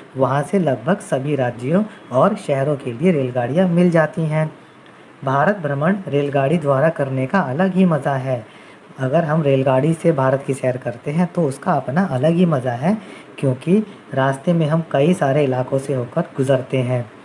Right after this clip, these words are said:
और उनके बारे में अधिक से अधिक जानकारी प्राप्त कर सकते हैं। जब रेलगाड़ी में बैठे-बैठे हम कई सारे शहरों से और नगरों से होकर के गुजरेंगे तो हमें उन सब के बारे में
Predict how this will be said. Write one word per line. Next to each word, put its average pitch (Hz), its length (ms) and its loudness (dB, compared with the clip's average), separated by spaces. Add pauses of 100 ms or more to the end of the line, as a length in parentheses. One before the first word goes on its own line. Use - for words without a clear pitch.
(400)
और 156 260 2
उनके 135 300 0
बारे 123 340 -2
में 185 200 0
अधिक 143 320 -4
से - 140 -4
अधिक 160 300 -2
जानकारी 123 520 -2
प्राप्त 143 520 -2
कर 135 100 0
सकते 127 400 -8
हैं। 120 200 -6 (340)
जब 139 140 2
रेलगाड़ी 135 460 0
में 165 160 0
बैठे-बैठे 139 580 0
हम 151 180 -4
कई 147 140 2
सारे 143 280 -2
शहरों 135 360 0
से 147 180 -4
और 131 300 -2
नगरों 131 300 -2
से 135 160 -6
होकर 123 220 -4
के 120 140 -10
गुजरेंगे 123 500 -4
तो 147 180 -2
हमें 123 220 -4
उन 139 160 -2
सब - 180 -10
के - 120 -6
बारे 117 280 -8
में 160 180 -2